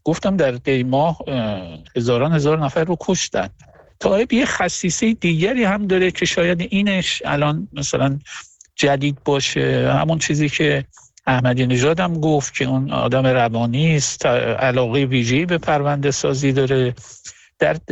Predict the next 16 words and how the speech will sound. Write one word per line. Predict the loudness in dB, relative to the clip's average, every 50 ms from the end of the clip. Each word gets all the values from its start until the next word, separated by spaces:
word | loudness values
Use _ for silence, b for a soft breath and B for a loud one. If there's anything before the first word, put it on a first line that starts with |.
| -8 -6 -4
جناها | -2 -2 -2 0 0 0 0 0 0 0 0 0
و | 0
افراد | 0 0 0 -2 -2 -4 -6 -4 -2 0 0 2
درون | 2 2 2 2 0 0 -2 -4 -4
نظام | -4 -2 -2 -2 0 0 0 2 2 2 0 -2 -4
طائب | -2 -2 0 2 2 2 0
آدم | 0 0 0 0 0 0
پرونده | 0 0 0 0 0 0 -2 -2 -4 -6
سازی | -8 -8 -2 -2 -2 0 0 0 0
است، | 0 0 0 0 0
تجسس | 0 0 0 -2 -2 0 -2 -4 -4 -2
کنه، | -2 0 0 2
از | 2 2 0
زندگی | 0 0 0 2 2 0
شخصیشون، | 0 0 0 0 0 0 -2 -2 -2 -2 -2 0 0 0 0 2
اخلاقیشون، | 2 0 -2 -2 0 0 2 2 2 0 -2 -2 -2 -2 -2